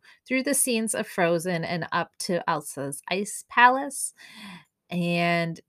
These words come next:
towards the end, you run into Marshmallow, who's the giant snowman, and you go down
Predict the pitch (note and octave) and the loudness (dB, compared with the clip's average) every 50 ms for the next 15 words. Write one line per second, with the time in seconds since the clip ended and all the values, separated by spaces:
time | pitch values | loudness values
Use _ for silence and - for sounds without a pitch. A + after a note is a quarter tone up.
0 | _ - - G3 F#3 F3+ - - - F3+ F3 E3+ F3 F#3 F#3 F3 F3 E3+ D#3+ D#3+ | _ -6 -2 -2 -2 -2 -2 -2 0 2 2 4 2 2 0 -2 -4 -4 -2 0
1 | E3+ E3 D#3+ D#3+ - - F3+ F3 E3 D#3+ - - E3+ E3+ F3 F#3 G3+ - - - | 0 0 0 0 -2 -4 -4 -4 -4 -6 -8 -8 -4 0 0 0 0 0 -2 -2
2 | G3+ G3+ G#3 G#3 G#3 G3+ - F3 D3+ - - - D3+ - - - F3 E3 D#3+ D#3+ | 0 0 2 2 0 0 -2 -4 -6 -6 -8 -12 -12 -12 -8 -4 -2 0 0 0
3 | D#3 D#3 D#3+ - - - - - _ _ _ - - - - - G3+ F#3+ F#3+ F#3+ | -2 -2 -4 -6 -8 -12 -14 -16 _ _ _ -10 -8 -6 -4 -4 -2 -2 -2 -2
4 | G3 G3 G#3 G#3+ A3+ A#3+ B3 C4 C#4+ C#4+ - _ _ _ _ _ _ _ _ _ | -2 -2 -2 0 0 0 0 0 -2 -6 -12 _ _ _ _ _ _ _ _ _
5 | _ _ _ - - _ _ _ _ _ _ _ _ _ _ - - G3 F#3+ F#3 | _ _ _ -20 -20 _ _ _ _ _ _ _ _ _ _ -12 -8 -6 -4 -2
6 | F#3 F#3 F#3 F3+ F3+ F3+ F3 - F3+ E3+ E3+ E3+ F3 F3 F3 F3+ E3+ E3+ F3 F3 | -2 -2 -4 -4 -4 -6 -4 -2 0 0 0 0 0 0 2 4 4 6 4 4
7 | F3 F3 | 0 -2